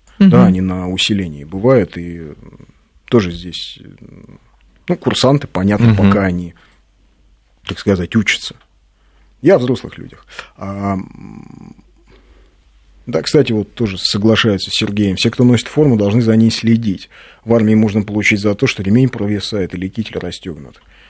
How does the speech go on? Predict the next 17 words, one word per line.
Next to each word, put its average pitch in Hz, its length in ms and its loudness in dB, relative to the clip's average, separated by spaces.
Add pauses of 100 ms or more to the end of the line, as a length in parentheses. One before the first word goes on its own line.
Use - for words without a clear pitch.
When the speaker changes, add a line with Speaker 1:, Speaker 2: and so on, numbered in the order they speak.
(260)
Speaker 2:
Полиция 107 500 0
то 104 140 -10
же 95 120 -6
самое 104 360 2
должна 90 300 -2
быть 90 140 -2
дисциплинированной. 92 840 -6 (140)
Speaker 3:
Не, 120 160 6
ну 107 80 4
китель 107 260 0
расстегнут, 104 380 0
это - 120 -6
вообще 92 200 -2
даже 95 180 2
спра-, 107 220 -2
страшно. - 460 -4
При-, 123 200 -2